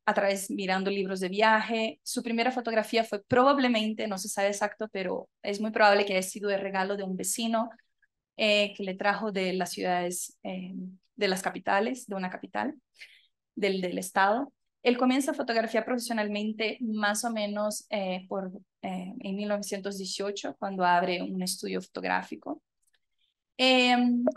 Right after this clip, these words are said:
él registra varios momentos importantes de la his-, de la historia de la ciudad, eh, como la presencia, la visita de, de, del, del presidente Washington Luis,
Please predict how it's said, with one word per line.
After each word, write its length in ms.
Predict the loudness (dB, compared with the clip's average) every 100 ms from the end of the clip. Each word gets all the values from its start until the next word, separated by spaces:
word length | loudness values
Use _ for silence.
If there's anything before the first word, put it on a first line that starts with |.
| -4 -10 -10 0
él 280 | 2 4 4
registra 440 | 4 4 4 6
varios 280 | 6 6 4
momentos 400 | 4 4 0 -2
importantes 580 | 0 0 0 -2 -4 -2
de 80 |
la 140 | 0 0
his-, 260 | 0 -4 -2
de 120 | 0
la 100 | 0
historia 420 | 0 2 4 4
de 60 | 4
la 80 |
ciudad, 540 | 2 -2 -2 2 2 0 -4 -10
eh, 240 | -8 -8
como 460 | -8 -6 -4 -4 -4
la 140 | -4
presencia, 720 | -6 -6 -8 -6 -2 0 -2 -4
la 240 | -4 -4
visita 400 | -6 -6 0 2
de, 260 | 2 0 -4
de, 280 | -6 -6 -8
del, 320 | -6 -8 -10
del 360 | -8 -8 -8 -10
presidente 500 | -8 -6 -6 -6 -8
Washington 420 | -8 -10 -10 -6
Luis, 480 | -4 -2 -4 -8